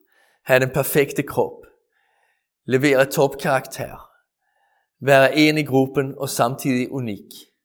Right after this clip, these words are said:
Aldrig mislykkes eller være forkert på den. Det er en kamp under en dårlig lov, under krav, der knækker et menneskes livsglæde og selvfølelse.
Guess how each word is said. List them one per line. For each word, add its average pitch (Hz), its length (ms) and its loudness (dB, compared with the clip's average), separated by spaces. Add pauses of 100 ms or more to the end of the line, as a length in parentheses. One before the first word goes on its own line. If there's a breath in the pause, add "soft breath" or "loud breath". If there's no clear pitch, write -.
(920)
Aldrig 156 320 2
mislykkes 135 720 -2
eller 135 160 -2
være 127 160 2
forkert 131 400 -6 (100)
på 104 140 -4
den. 92 200 -16 (1800)
Det 165 120 6
er 143 60 6
en 139 140 -2
kamp 117 540 -4
under 131 260 -2
en 120 180 -4
dårlig 139 420 2
lov, 90 360 -6 (600 soft breath)
under 135 200 -2
krav, 135 680 -4
der 123 160 -2
knækker 160 400 0
et 120 160 -2
menneskes 123 580 -4
livsglæde 107 800 -4 (220 soft breath)
og 131 120 -10
selvfølelse. - 880 -6